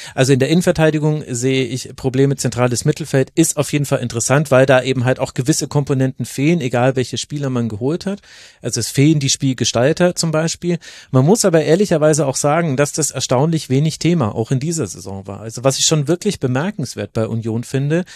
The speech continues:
auch unter Steffen Baumgart ist, sie irgendwie fällt das null zu eins, ist in der Saison viel häufiger vorgekommen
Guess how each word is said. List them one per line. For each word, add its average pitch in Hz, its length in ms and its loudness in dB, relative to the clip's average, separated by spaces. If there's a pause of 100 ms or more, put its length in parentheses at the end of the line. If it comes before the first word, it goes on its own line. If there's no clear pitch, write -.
(340)
auch 160 260 4
unter 165 220 -2
Steffen 147 300 -2
Baumgart 139 420 -2
ist, 151 240 -6 (1040)
sie 156 400 -2 (400)
irgendwie 202 580 4 (160)
fällt 170 320 2
das 160 160 0
null 151 180 4
zu 143 140 -4
eins, 175 400 0 (160)
ist 147 140 0
in 147 80 2
der 151 120 4
Saison 143 300 0
viel 175 180 -4
häufiger 156 320 -2
vorgekommen 151 480 0